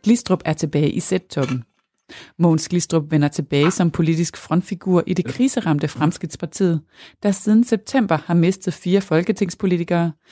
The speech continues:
femten kommunalpolitikere og et amtsrådsmedlem. I Californien er en mand,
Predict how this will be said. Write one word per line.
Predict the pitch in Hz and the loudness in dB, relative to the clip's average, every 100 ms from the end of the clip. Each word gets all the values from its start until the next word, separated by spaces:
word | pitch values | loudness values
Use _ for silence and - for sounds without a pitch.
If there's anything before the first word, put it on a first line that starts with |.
| - - | -20 -2
femten | 208 - 180 | 0 0 -2
kommunalpolitikere | 165 156 151 175 - 175 170 160 165 165 - _ _ | -2 0 2 2 0 0 -2 0 0 0 -2 _ _
og | 214 - | -4 -2
et | 269 247 - | -2 -2 0
amtsrådsmedlem. | 240 - - 151 - 147 139 135 - _ _ _ _ _ _ _ _ _ _ _ _ _ - | -2 -2 -2 0 0 0 2 0 -2 _ _ _ _ _ _ _ _ _ _ _ _ _ -6
I | |
Californien | 185 196 196 - 254 208 170 | 0 2 2 2 4 4 2
er | 175 | 0
en | 160 | 2
mand, | 165 | 2